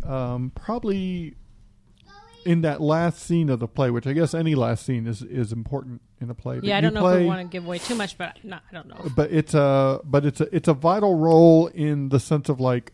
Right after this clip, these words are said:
Speaker 1: uh, Grapes of Wrath, that,
Speaker 2: Mm-hmm.
Speaker 1: that type of, of ending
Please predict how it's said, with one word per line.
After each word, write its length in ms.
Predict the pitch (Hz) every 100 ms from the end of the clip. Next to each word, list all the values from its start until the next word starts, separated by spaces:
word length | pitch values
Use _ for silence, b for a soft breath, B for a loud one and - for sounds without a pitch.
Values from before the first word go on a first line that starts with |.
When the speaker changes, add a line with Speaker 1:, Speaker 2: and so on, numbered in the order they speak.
| -
Speaker 1:
uh, 280 | 120 120
Grapes 360 | 117 110 147 135
of 140 | 127
Wrath, 320 | 123 127 - -
that, 260 | 147 139 147
Speaker 2:
Mm-hmm. 80 | 190
Speaker 1:
that 220 | 165 160
type 240 | - 139 139
of, 320 | 117 110 - _
of 220 | - 123 -
ending 540 | 139 120 117 - -